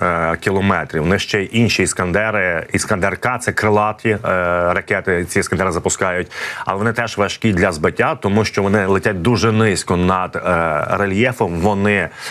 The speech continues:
повторюють контури рельєфу, і, відповідно, це, е, с-, м, створює додаткові складнощі для того, аби їх збивати. Чергова атака геноцидна ворога на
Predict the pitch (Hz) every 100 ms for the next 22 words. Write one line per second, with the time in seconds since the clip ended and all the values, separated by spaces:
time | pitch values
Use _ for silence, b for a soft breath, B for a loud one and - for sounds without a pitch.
0 | B - 127 - - 123 104 87 82 -
1 | 110 92 92 90 92 98 123 139 101 82
2 | 90 85 92 110 107 90 - 104 92 76
3 | 87 85 78 78 - - 76 - - 80
4 | 80 - - - 104 101 85 87 101 -
5 | 90 82 101 101 101 - 85 82 95 85
6 | 85 80 92 B B B - 87 92 -
7 | B B 90 95 92 76 78 - 101 117
8 | 117 92 82 117 120 107 92 80 90 -
9 | 85 92 82 107 104 90 87 92 92